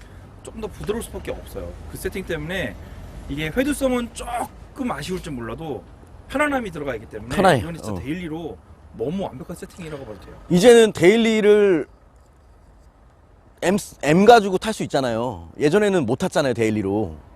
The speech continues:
Speaker 2: 제가 그래서 산 거예요. 데일리로 못 탔었기 때문에 저도 마찬가지예요. 근데 이제 데일리가 되기 때문에 사서 진짜 신나게 타고 다닙니다.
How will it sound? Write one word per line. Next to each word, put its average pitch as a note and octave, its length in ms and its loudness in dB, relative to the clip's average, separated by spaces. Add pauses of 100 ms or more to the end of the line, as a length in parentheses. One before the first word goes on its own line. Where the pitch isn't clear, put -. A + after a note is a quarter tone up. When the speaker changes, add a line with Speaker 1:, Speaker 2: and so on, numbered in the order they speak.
(760)
Speaker 2:
제가 A3 240 8
그래서 E3+ 160 6
산 D#3+ 160 -2
거예요. A2 260 4
데일리로 F#3+ 460 6
못 B2 160 -2
탔었기 F3 280 -8
때문에 E3+ 300 0
저도 C3 260 0
마찬가지예요. A#2+ 640 0 (800)
근데 F#3 180 8
이제 F3+ 100 8
데일리가 E3+ 380 8
되기 A#2+ 180 0
때문에 A2+ 480 -4 (800)
사서 F3 320 0
진짜 - 260 -4
신나게 G#3+ 340 2
타고 B2 160 0
다닙니다. D#2+ 300 -6